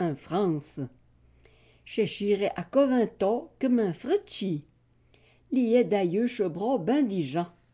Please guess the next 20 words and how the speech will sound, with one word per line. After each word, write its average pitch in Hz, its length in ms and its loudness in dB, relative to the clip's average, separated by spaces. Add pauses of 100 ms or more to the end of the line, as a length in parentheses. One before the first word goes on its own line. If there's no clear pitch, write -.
(500)
a 180 100 0
vu 220 160 -2
sa 320 200 -2
famille. 165 760 -4 (1120)
Ma 311 160 -2
devant, 320 520 2 (680)
il 294 200 0
est 254 100 0
modo 277 540 2
per 202 200 -4
le 170 120 -2 (160)
train, 311 320 -2 (600)
pour 208 240 0
witi 311 360 4
les 208 160 6
jadus, 196 720 0 (460)
et 151 120 -2
chigny 269 560 4
sa 180 200 -2
patz, - 600 -4